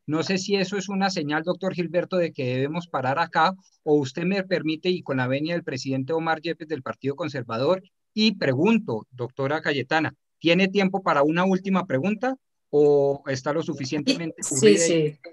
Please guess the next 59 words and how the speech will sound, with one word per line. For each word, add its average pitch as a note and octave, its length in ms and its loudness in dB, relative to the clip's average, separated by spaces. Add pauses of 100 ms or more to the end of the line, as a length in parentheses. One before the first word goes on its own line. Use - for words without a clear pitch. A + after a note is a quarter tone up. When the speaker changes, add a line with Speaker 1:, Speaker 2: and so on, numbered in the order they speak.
(340)
Speaker 2:
tengo A3+ 260 6
tiempo A3+ 260 4
para F#3+ 180 4
una G#3 180 6
más, A#3 360 4
pero G#3+ 140 -2
una A3 80 4
más B3+ 200 0
porque G#3 200 -4
son - 180 -2
las A#3+ 160 0
once C4+ 400 4
y G#3+ 60 4
veinte F#3+ 340 -2
de F#3+ 80 -2
la F3+ 120 -4
noche F#3 320 0
aquí. E3+ 100 -4
Speaker 1:
Ah, B3 180 8
son A3+ 180 -4
las A3 140 4
Speaker 2:
Es A3 60 6
un B3 60 6
poco A3+ 100 6
Speaker 1:
once. G#3 140 8
Speaker 2:
más G#3 140 -2
tarde. F3+ 280 2 (580)
Speaker 1:
No, F3 160 0
no, F3 140 0
no, E3+ 120 0
yo D3 180 0
parezco F3 340 2
tan F3+ 140 -2
desubicado D#3+ 520 2
Speaker 2:
No. E3 60 -10
Speaker 1:
como D#3 160 -4
un C#3+ 60 -4
buen D#3+ 180 0
populista F#3 380 4
Speaker 2:
No, G#3+ 80 10
no A3+ 60 8
Speaker 1:
colombiano. G#3+ 260 4 (140)
Speaker 2:
pasa - 60 2
nada. E3 360 -2
Speaker 1:
Sí, D3 260 -8
no, G#3 60 -2
Speaker 2:
Vamos G#3+ 180 6
Speaker 1:
me A3+ 60 4
van A#3 60 2
a A#3+ 40 2
Speaker 2:
acercándonos, G3 880 0 (200)
Speaker 1:
atacar. A3+ 260 8
Speaker 2:
<laughs> - 0 -
nos - 100 2
acercamos A3 520 4
los G#3+ 140 4
horarios. F#3+ 520 2 (720)
Speaker 1:
Muy D#3 180 4
bien. C#3 220 -2